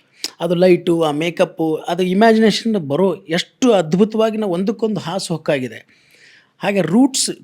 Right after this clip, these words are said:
ಭಾಳ ಇಂಪಾರ್ಟೆಂಟ್ ಯಾಕಾಗತ್ತೆ ಸರ್ ಬೇರುಗಳು ಅಂದಾಗ, ಆ ರೂಟ್ಸ್ ಕನೆಕ್ಟಿವಿಟಿ ಇಲ್ಲ ಅಂದ್ರೆ ಒಂದಕ್ಕೊಂದು ಲಿಂಕೇ ಸಿಗಲ್ಲ. ತದನಂತರ ಈ ಬೇರೆ ಬೇರೆ ಭಾಷೆಗಳಲ್ಲಿ ಅನುವಾದಗಳನ್ನು ಮಾಡಿದಾಗ ತಿಳುವಳಿಕೆಗಾಗಿ ಸಿನಿಮಾವನ್ನು ನೋಡೋದು ಬೇರೆ.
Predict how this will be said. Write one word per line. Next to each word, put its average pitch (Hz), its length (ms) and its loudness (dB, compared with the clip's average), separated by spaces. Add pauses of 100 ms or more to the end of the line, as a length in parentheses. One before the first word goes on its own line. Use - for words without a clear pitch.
(180)
ಭಾಳ 180 240 -2
ಇಂಪಾರ್ಟೆಂಟ್ 196 720 -2 (280)
ಯಾಕಾಗತ್ತೆ 147 500 -8
ಸರ್ 127 180 -10
ಬೇರುಗಳು 147 440 -2
ಅಂದಾಗ, 117 280 -10
ಆ 156 220 -6
ರೂಟ್ಸ್ 214 420 0
ಕನೆಕ್ಟಿವಿಟಿ 214 600 0
ಇಲ್ಲ 160 160 -4
ಅಂದ್ರೆ 135 220 -10
ಒಂದಕ್ಕೊಂದು 202 480 -2
ಲಿಂಕೇ 196 260 -2
ಸಿಗಲ್ಲ. 127 340 -6 (960)
ತದನಂತರ 226 440 2 (320)
ಈ 156 600 -4 (320)
ಬೇರೆ 190 260 6
ಬೇರೆ 240 180 4
ಭಾಷೆಗಳಲ್ಲಿ 196 540 -2
ಅನುವಾದಗಳನ್ನು 180 600 -4
ಮಾಡಿದಾಗ 151 460 -6 (520)
ತಿಳುವಳಿಕೆಗಾಗಿ 233 1040 2
ಸಿನಿಮಾವನ್ನು 185 480 -4
ನೋಡೋದು 143 320 -2
ಬೇರೆ. 117 360 -14